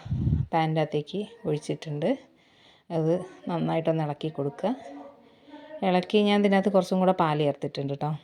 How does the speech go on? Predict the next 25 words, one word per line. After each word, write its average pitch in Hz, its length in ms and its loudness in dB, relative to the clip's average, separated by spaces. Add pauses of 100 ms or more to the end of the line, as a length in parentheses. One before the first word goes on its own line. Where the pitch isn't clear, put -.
(1300)
ശേഷം 202 400 6 (1160)
ഇത് 202 140 6 (640)
ഒന്ന് 185 200 4
കുറുകി 180 360 4
വരുന്ന 165 300 2
സമയത്ത് 156 380 -2
നമ്മൾ 160 240 0
ഇതിൻ്റെ 156 240 -2
അകത്തേക്ക് 160 380 -2 (1160)
രണ്ട് 202 300 12
സാധനങ്ങളും 156 480 8
കൂടെ 156 200 6
ആഡ് 143 160 6
ചെയ്യണം. 143 280 8 (600)
ആദ്യം 180 280 10
ഞാനിതാ 165 360 6
കുറച്ച് 175 280 4
പഞ്ചസാര 147 460 4 (100)
ചേർത്തെടുത്തിട്ടുണ്ട് 143 680 -2 (100)
ട്ടോ. 202 80 -2 (800)
ഈ 220 40 10 (100)
പഞ്ചസാര 185 460 8 (140)
ചേർക്കുന്നതിന് 190 540 4
കൃത്യമായിട്ട് 190 500 4
അളവൊന്നുമില്ല, 165 600 4